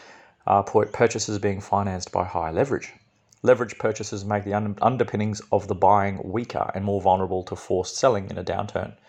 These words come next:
Our leverage gauge, which looks at the leverage dynamics across all the key players and treats option positions as a form of leverage, is now showing a read just shy of the eightieth percentile.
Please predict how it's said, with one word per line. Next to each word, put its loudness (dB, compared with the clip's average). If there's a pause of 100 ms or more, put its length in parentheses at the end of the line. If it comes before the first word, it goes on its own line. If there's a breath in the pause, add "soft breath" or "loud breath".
(680 soft breath)
Our -2
leverage 2
gauge, 4
which -8
looks -4
at -4
the -4
leverage 0
dynamics -4
across -2
all -2
the -6
key -6
players -2 (160)
and -4
treats 0
option 0
positions -8
as -12
a -20
form -6
of -8
leverage, -2 (460 soft breath)
is -10
now -4
showing -2
a -6
read -6
just -10
shy -2
of -4
the -8
eightieth -8
percentile. -4